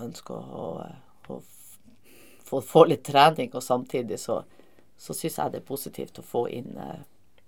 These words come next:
eh, spillere sånn som av hans kaliber i forhold til, eh, damefotball, og være litt tøff, og, eh, skulle bare ønske han hadde litt, litt mer tid til det.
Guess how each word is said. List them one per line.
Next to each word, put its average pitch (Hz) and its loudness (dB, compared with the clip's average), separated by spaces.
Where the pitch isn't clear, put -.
eh, - -14
spillere 135 -6
sånn 226 4
som 120 -4
av 117 -2
hans 123 -4
kaliber 127 -4
i - -8
forhold 123 -4
til, 123 -8
eh, - -8
damefotball, - -8
og - -16
være 69 -8
litt - -18
tøff, - -14
og, - -12
eh, 135 -16
skulle - -12
bare 143 -6
ønske - -10
han 131 -4
hadde 131 -2
litt, 131 -8
litt 170 -2
mer 151 2
tid 135 -4
til - -10
det. 135 -4